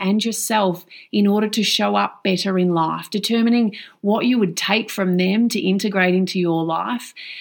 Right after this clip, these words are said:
and to also look at them with generosity around knowing that they're doing the best that they can for what they know. But when it comes to this connection point, this variable of confidence, it is likely if you're introverted that you don't really believe that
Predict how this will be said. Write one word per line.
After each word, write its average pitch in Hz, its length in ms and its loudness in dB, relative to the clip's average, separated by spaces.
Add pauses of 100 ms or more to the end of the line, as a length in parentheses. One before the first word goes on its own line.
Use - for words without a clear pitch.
(180)
and 233 180 2
to 247 160 2
also 247 300 2
look 247 180 2
at - 140 -4
them 233 240 2
with 180 160 0
generosity 185 680 0
around 175 320 0
knowing 190 360 4
that 175 120 -4
they're 175 100 -2
doing 190 280 0
the 170 60 -2
best 185 280 -2
that - 100 -12
they 165 120 -6
can 175 260 -4
for 170 80 -10
what 165 220 -6
they 165 120 -6
know. 170 420 -4 (1500)
But 254 100 2
when 302 120 2
it 370 140 -2
comes 294 280 0
to 269 80 -2
this 247 180 0
connection 196 600 -2
point, - 460 -10
this 185 280 -4 (200)
variable 185 760 2
of 151 140 -4
confidence, - 800 -8 (240)
it 277 120 0
is 285 120 0
likely 233 440 0
if - 120 -6
you're 196 140 0
introverted 185 580 0
that 180 160 -2
you 202 100 0
don't 226 220 -2
really 190 240 2
believe 175 520 0
that 165 280 -2